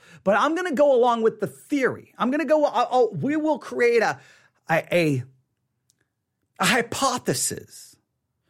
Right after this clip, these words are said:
that the church could be brought back into unity. I think, I don't, I, I don't, I don't believe that.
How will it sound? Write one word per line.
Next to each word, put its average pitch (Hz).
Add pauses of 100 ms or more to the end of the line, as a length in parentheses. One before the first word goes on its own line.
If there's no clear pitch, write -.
(180)
that 214
the 226
church -
could 285 (680)
be 196
brought 165
back 143
into 147
unity. 104 (480)
I 262
think, 269
I 220
don't, 277
I, 208
I 208
don't, 202 (400)
I 226
don't 262
believe 143
that. -